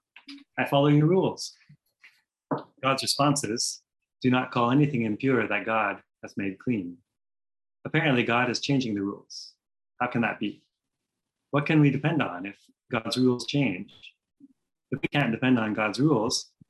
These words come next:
have we fallen into complete relativism? Is God saying that anything goes? No, that's not what God has said here.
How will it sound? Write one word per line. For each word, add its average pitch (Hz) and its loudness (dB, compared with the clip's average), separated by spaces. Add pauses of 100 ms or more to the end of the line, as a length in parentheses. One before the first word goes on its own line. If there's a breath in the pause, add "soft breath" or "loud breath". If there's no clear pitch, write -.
(280)
have 117 -8
we 127 2
fallen 127 2
into 117 -4
complete 127 -2
relativism? 139 -6 (1160)
Is 123 -4
God 131 2
saying 131 2
that 117 0
anything 135 0
goes? - -6 (420)
No, 110 -2 (120)
that's 120 -8
not 117 -2
what 110 -14
God 101 -6 (200)
has 101 -12 (140)
said 101 -4
here. 101 -10